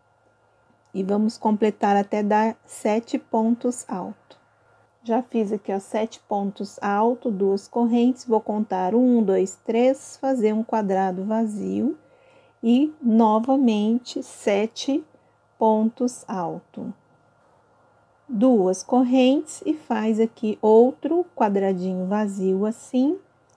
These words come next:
e vamos colocar mais sete pontos altos, ó, já tenho dois, três, olha, então ficou assim, ó, sete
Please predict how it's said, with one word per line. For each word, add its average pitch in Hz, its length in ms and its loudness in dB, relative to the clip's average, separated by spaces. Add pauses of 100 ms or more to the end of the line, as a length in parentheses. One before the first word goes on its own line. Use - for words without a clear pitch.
(280)
e 240 160 2
vamos 233 400 2
colocar 226 560 0
mais 226 280 0
sete 226 580 -4
pontos 302 680 -4
altos, 185 520 -6
ó, 170 100 -10
já 180 100 -12
tenho 180 280 -8
dois, 247 920 0
três, 214 920 -4 (1000)
olha, 185 260 -4
então 220 320 0
ficou 269 360 2
assim, 220 400 -6
ó, 170 160 -12 (880)
sete 214 600 -4